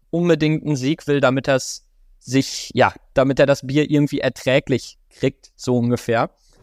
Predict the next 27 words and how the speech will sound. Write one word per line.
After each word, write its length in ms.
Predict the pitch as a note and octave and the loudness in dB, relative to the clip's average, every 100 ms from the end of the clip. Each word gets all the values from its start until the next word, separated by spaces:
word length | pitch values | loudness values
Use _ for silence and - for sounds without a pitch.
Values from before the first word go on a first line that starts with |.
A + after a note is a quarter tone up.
| - | -6
Äh, 120 | A#2+ | -4
scha-, 200 | - - | -2 -4
<laughs> 760 | - - D3 - - - - - | -2 -2 -2 -6 -10 -14 -12 -4
schauen 220 | - D3 | 0 2
wir 80 | D#3+ | 2
mal, 120 | C#3+ | 0
ob 120 | - | 2
das 160 | C#3+ - | 0 0
so 80 | |
ein 60 | C#3+ | -4
bisschen 260 | C#3 C#3+ B2+ | -4 -4 -2
klappt. 300 | B2+ D#3 _ _ _ _ | -2 -2 _ _ _ _
Ähm, 400 | C3 C3 C#3 C3+ - - | -4 -2 -2 -6 -4 0
was 160 | D3+ | 0
erwartest 720 | - D#3 D#3 - G#3 - - | 2 2 0 0 -4 -8 -6
du 80 | F#3 | -2
dir 300 | E3+ E3+ F#3 | 0 2 0
von 320 | - - D#3+ | 0 -2 0
dem 180 | E3+ E3 | 0 0
Bochum-Spiel, 640 | D#3 E3+ A3 G#3+ - A3+ A3 | 0 0 0 -2 0 0 0
außer 320 | C#3+ E3+ F3+ | 0 0 0
Mathis 380 | E3 D#3+ E3+ - | 0 0 -2 -4
Tell 280 | - D#3 E3+ | 0 2 2
auf 140 | D#3 | -2
dem 100 | D3+ | -2
linken 220 | D3 D#3+ - | -6 -6 -6
Flügel? 340 | D3+ D#3 A#3+ | -4 -2 -2